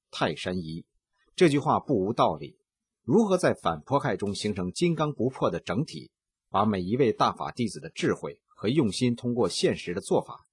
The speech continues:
体现出来，更好地发挥整体的作用，是每个同修都应该考虑的。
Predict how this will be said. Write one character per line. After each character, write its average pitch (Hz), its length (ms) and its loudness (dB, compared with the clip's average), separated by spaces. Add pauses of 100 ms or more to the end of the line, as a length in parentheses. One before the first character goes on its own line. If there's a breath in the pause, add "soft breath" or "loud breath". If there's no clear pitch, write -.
体 - 220 -10
现 117 280 -4
出 - 140 -10
来， 73 160 -12 (460 soft breath)
更 165 160 4
好 78 180 -6
地 80 100 -8
发 113 240 4
挥 120 200 0
整 120 240 0
体 - 160 -12
的 76 100 -16
作 113 240 0
用， 76 140 -8 (100)
是 - 240 -4
每 87 240 -4
个 87 100 -8
同 101 220 -4
修 110 320 2
都 156 160 4
应 123 140 0
该 107 120 2
考 71 260 -8
虑 90 200 -4
的。 - 100 -20